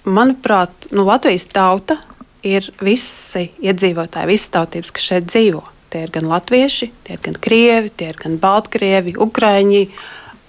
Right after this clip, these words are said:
irāņi <laughs> un vispārējie, kuri tā kā šeit, šeit dzīvo. Un, ā, nu, tas gan ir mans tāds personīgais viedoklis. Es tā kā,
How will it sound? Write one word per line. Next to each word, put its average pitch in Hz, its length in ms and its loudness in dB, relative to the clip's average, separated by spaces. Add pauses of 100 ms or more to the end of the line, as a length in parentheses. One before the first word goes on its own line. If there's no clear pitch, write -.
(280)
irāņi 214 680 4
<laughs> - 80 0
un 214 120 2
vispārējie, 240 500 0
kuri 190 280 0 (240)
tā 190 140 -2
kā 175 140 -4
šeit, 170 500 -6
šeit 185 340 -2
dzīvo. 190 400 2 (640)
Un, 185 280 2
ā, 180 120 4 (160)
nu, 202 160 -2
tas 208 220 -4
gan 190 140 4
ir 175 80 0
mans - 160 -8
tāds - 240 -14
personīgais 185 680 0
viedoklis. 185 640 -2
Es - 240 -4
tā 196 140 -6
kā, 185 240 0